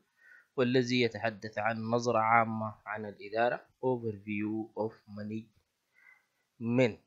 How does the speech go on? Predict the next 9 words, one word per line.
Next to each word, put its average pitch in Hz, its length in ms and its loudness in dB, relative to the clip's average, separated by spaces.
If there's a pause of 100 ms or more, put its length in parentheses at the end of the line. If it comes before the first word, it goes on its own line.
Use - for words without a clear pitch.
(360)
متمنيا 110 480 -2
لكم 104 320 -2
التوفيق 104 640 -8 (340)
والنجاح. 110 640 -6 (3000)
بنهاية 160 600 10 (120)
هذه 135 640 8
المحاضرة 117 840 -2
من 101 160 -20
المتوقع 120 680 0